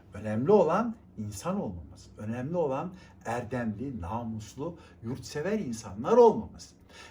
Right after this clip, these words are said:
Birbirimize benzememiz gerekmiyor. Ortak değerlerimizin olması gerekiyor. Bu ortak değerlerin en önemlisi de erdemli olmaktır. İşte Atatürk'ün vizyonu, Türkiye Cumhuriyeti'ni kuran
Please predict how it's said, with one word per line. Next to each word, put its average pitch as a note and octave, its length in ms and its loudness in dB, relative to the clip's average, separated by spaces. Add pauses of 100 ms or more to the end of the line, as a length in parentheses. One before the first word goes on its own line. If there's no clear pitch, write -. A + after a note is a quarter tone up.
Birbirimize A#3 920 2
benzememiz F3+ 760 0
gerekmiyor. C#3 680 2 (420)
Ortak D3+ 500 2
değerlerimizin B2 760 0
olması G2 440 -2
gerekiyor. - 500 -18 (100)
Bu C4+ 140 0
ortak B3+ 400 0
değerlerin A2 560 -4 (300)
en B3 340 2
önemlisi G2+ 640 -8
de F#3 240 0 (320)
erdemli C3 600 -2
olmaktır. - 760 -8 (460)
İşte D3+ 460 -4 (340)
Atatürk'ün C3 880 -4
vizyonu, F#3+ 520 0 (720)
Türkiye A#3 520 -4
Cumhuriyeti'ni F3 1000 -4
kuran E3+ 380 0